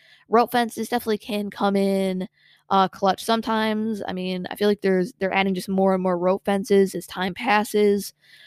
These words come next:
So there's definitely gonna be some scenarios where that's gonna be really useful. And yeah, really the only thing you can't dash through is, like, a wall. So, uh, yeah, this is gonna be really good for helping Carl escape. Um, yeah, I also kinda mentioned this a little bit earlier, but it can be used to quickly grab gems or a siege bolt or something.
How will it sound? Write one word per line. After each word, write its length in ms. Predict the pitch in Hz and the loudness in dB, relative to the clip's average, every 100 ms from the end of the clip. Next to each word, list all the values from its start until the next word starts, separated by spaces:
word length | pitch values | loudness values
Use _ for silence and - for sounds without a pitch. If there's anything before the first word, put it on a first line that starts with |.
| _ | _
So 100 | 240 | 2
there's 100 | 247 | 4
definitely 260 | 269 247 | 4 2
gonna 120 | 226 214 | 2 2
be 80 | |
some 220 | 208 202 196 | 2 0 -2
scenarios 580 | 196 202 202 202 190 | 2 4 4 4 2
where 80 | 180 | 0
that's 160 | 175 - | -6 -6
gonna 120 | 190 | 0
be 80 | 185 | 2
really 220 | 185 185 | 4 4
useful. 640 | 214 208 220 214 214 214 - _ _ _ _ _ | 2 2 4 4 6 2 -2 _ _ _ _ _
And 100 | 233 | 0
yeah, 100 | 294 | 4
really 220 | 214 240 | 6 6
the 80 | 277 | 4
only 180 | 226 262 | 4 2
thing 180 | 254 254 | 2 0
you 120 | 202 | -2
can't 320 | - 233 220 | -2 -4 -4
dash 340 | 180 196 214 - | -4 -4 -4 -2
through 280 | 196 190 | 2 2
is, 120 | 180 - | 2 -2
like, 140 | 180 | -6
a 60 | 175 | -2
wall. 520 | 185 202 196 180 - | 4 4 4 0 -4
So, 560 | - 190 185 185 180 - _ _ _ _ - | -4 0 2 0 -2 -8 _ _ _ _ 2
uh, 140 | 202 233 | 4 6
yeah, 140 | 226 | 4
this 120 | 185 | 2
is 40 | - | -2
gonna 140 | 226 | 2
be 120 | 214 | 2
really 220 | 196 208 | 4 4
good 200 | 202 202 | 2 0
for 100 | - | -2
helping 260 | 180 190 190 | -4 -2 -4
Carl 280 | - 185 180 | -4 -4 -4
escape. 540 | - - 220 220 - - - _ _ _ _ _ _ | -10 -4 0 2 0 -6 -18 _ _ _ _ _ _
Um, 500 | 214 226 226 226 226 | 6 8 10 8 6
yeah, 120 | 240 | 4
I 20 | 185 | 2
also 160 | 202 | 0
kinda 220 | 233 269 | -4 -4
mentioned 240 | 269 247 254 | -2 -2 -4
this 100 | 240 | -4
a 40 | |
little 140 | 247 240 | -2 0
bit 60 | |
earlier, 320 | 240 233 240 | 0 0 -2
but 160 | 214 202 | -2 -4
it 60 | - | -6
can 160 | 220 | -6
be 80 | 226 | -4
used 180 | 240 226 | -4 -2
to 80 | 202 | -2
quickly 380 | - 262 233 | 0 2 2
grab 260 | 220 220 202 | 2 4 4
gems 500 | 180 214 214 208 202 | 4 6 4 2 -2
or 100 | 185 | -4
a 40 | |
siege 380 | 175 - 226 185 | -4 -2 0 2
bolt 240 | 214 208 208 | 4 6 6
or 40 | |
something. 680 | 202 208 - 208 208 202 | 2 -2 0 0 0 -2